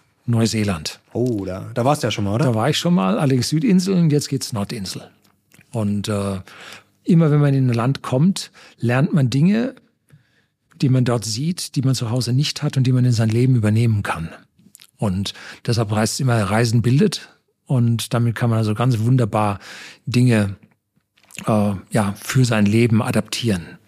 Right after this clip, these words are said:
Speaker 1: Also egal, ob man jetzt hier, äh, Backpacking macht oder ob man mit dem Leihwagen durch die Gegend fährt, was wir machen regelmäßig,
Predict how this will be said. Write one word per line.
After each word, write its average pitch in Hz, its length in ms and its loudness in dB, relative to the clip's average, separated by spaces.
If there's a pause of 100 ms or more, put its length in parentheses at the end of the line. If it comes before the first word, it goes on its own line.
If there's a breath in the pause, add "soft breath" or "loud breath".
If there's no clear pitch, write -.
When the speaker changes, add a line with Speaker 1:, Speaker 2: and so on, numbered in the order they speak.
(420 loud breath)
Speaker 1:
Also 107 220 -4
egal, 117 400 0
ob 107 100 0
man 113 140 4
jetzt 107 240 2
hier, 107 400 0 (380 loud breath)
äh, 101 240 0
Backpacking 123 600 2
macht 107 360 2
oder 104 480 2
ob 110 160 -2
man 107 140 4
mit 110 80 4
dem 110 60 2
Leihwagen 110 400 2
durch 107 140 0
die 107 140 0
Gegend 104 280 2
fährt, 104 280 -4
was 104 160 -2
wir 110 100 4
machen 107 500 0 (480)
regelmäßig, 202 720 0